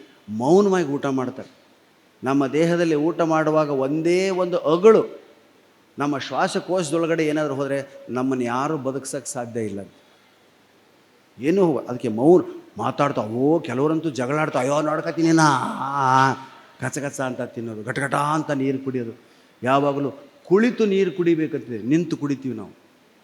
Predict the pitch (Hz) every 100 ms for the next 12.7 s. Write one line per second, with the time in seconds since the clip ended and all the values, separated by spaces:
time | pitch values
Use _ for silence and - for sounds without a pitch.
0 | _ _ _ _ _ 104 139 196 196 180
1 | 165 165 160 156 175 147 127 156 165 135
2 | - - _ - 170 208 202 175 165 -
3 | 143 135 127 - 110 104 - - _ 104
4 | 147 165 185 185 180 180 196 160 156 156
5 | 165 151 143 131 117 131 160 131 139 -
6 | 175 160 139 - 156 147 143 139 139 135
7 | 127 - - _ 104 131 175 165 165 165
8 | 160 160 156 156 143 143 131 139 143 143
9 | 135 - - - 185 240 196 208 214 180
10 | 180 190 151 170 143 - - 139 143 -
11 | 165 117 131 135 117 98 - _ _ _
12 | _ _ _ _ - 139